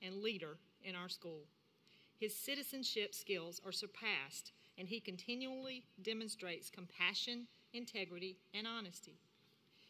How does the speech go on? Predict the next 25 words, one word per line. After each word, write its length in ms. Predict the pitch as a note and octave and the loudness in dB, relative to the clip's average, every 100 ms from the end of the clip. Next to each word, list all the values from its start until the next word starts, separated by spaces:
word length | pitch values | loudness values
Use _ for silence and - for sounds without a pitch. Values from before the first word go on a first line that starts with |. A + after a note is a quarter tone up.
| - | -4
He 120 | A3 | -2
takes 360 | G#3+ B3 C4+ - | 2 4 4 2
on 220 | B3+ B3 | -2 0
leadership 460 | C4+ C4+ - G3 E3+ | -2 2 2 2 0
roles 440 | E3+ E3 E3 F3+ - G3+ | -4 -4 -6 -8 -6 -2
within 520 | F#3+ G#3+ A3+ G#3 G3+ - | 2 4 4 2 -2 -4
and 80 | F#3+ G3 | 0 2
outside 500 | A#3+ - F#3 E3 E3 - - | 2 0 -2 -2 -4 -12 -10
the 60 | F#3+ | -6
classroom, 680 | G#3 G#3+ G#3 - D3+ D3 - - - | 4 4 4 0 -8 -10 -16 -20 0
yet's 260 | G3 - - | 2 2 -2
always 540 | G3 G#3 A3+ A3+ A3 G#3+ | 0 2 4 4 2 0
respectful 720 | G#3+ - A3 - - E3 E3+ F#3 | -4 -2 0 0 -2 -6 -6 -8
and 100 | F3 | -6
considerate 600 | F#3 F3+ A#3 F#3 E3 - - | -6 -2 0 0 -2 -8 -10
of 100 | F3 | -4
others. 440 | E3+ D#3 D#3 - - - - - - - - - - | -4 -4 -6 -8 -10 -20 -20 -20 -20 -20 -20 -20 -4
This 140 | A3 D4 | 0 0
student 380 | - C#4 A3 G#3 | 2 4 4 2
participates 760 | G#3 G3 B3+ - - F#3 D#3 - | -6 -6 -4 -4 0 0 0 -6
in 100 | F#3 | -8
a 60 | |
wide, 340 | F3 F#3+ G3+ G#3+ | -4 0 0 0
var-, 220 | A3 A3 - F#3+ - | -4 -6 -8 -16 -4
wide 260 | F#3+ A3 | 4 4